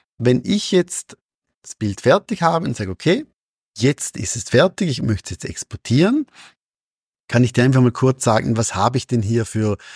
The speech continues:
für Möglichkeiten oder was habe ich mir hier als Preset gespeichert. Einmal heißt es bei mir Website komprimiert.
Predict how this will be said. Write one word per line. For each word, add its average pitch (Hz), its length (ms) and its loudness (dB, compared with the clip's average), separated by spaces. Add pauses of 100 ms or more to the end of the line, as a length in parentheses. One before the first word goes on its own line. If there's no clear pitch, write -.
(380)
für 113 240 0
Möglichkeiten 104 720 0
oder 104 120 -4
was 101 80 -4
habe 113 200 2
ich - 300 -6
mir 120 420 2 (340)
hier 113 400 0 (440)
als - 360 -4
Preset - 480 -2
gespeichert. 101 640 -8
Einmal 175 440 4 (220)
heißt 101 280 -2
es - 120 -10
bei 104 120 -6
mir 98 260 -2
Website 107 560 0
komprimiert. 101 960 -4